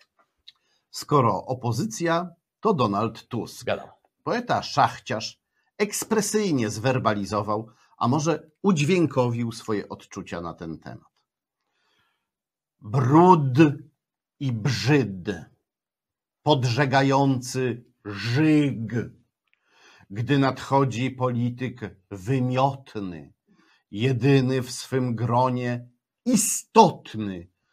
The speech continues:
Speaker 1: Donaldek Tusek, prusak chytrusek, zyg, zyg, zyg, rudy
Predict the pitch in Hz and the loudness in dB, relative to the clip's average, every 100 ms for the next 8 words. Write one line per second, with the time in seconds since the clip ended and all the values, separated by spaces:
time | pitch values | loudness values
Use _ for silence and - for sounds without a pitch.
0 | _ - 110 143 135 139 139 135 139 135 | _ -14 0 2 4 4 4 2 -2 -6
1 | - - 170 165 - 123 95 - - - | -16 -10 -6 -6 -6 -6 -6 -10 -20 -20
2 | _ _ _ _ _ _ _ _ - 131 | _ _ _ _ _ _ _ _ -4 2
3 | 165 202 - 175 170 - _ _ _ - | 4 4 6 4 2 -8 _ _ _ -2
4 | 151 - 147 170 180 - - 95 - _ | -2 0 2 2 0 -4 -10 -10 -12 _
5 | _ _ _ _ _ _ 110 110 165 131 | _ _ _ _ _ _ -6 4 4 4
6 | 123 156 135 127 123 165 147 139 - - | 0 0 0 -2 4 4 4 2 -2 -8
7 | - 113 123 156 151 147 143 - | -8 -4 2 2 4 2 0 -2